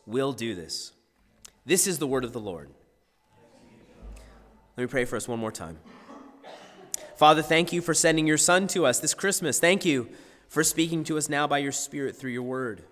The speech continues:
Feed and care for your people now, we ask. Amen. Uh, moments ago, Corey and Jana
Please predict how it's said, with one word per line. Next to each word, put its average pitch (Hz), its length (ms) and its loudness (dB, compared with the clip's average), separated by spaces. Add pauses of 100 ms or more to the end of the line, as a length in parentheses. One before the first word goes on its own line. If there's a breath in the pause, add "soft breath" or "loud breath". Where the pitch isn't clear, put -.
(580)
Feed 151 360 -4
and 139 140 -6
care 139 200 -6
for 131 140 -10
your 120 100 -6
people 110 480 -10
now, 107 280 -4
we 107 160 -8
ask. 90 360 -10 (680 soft breath)
Amen. 123 360 4 (2000)
Uh, 104 80 -2
moments 170 380 2
ago, 151 420 4 (560)
Corey 165 460 4
and 143 180 -2
Jana 151 440 2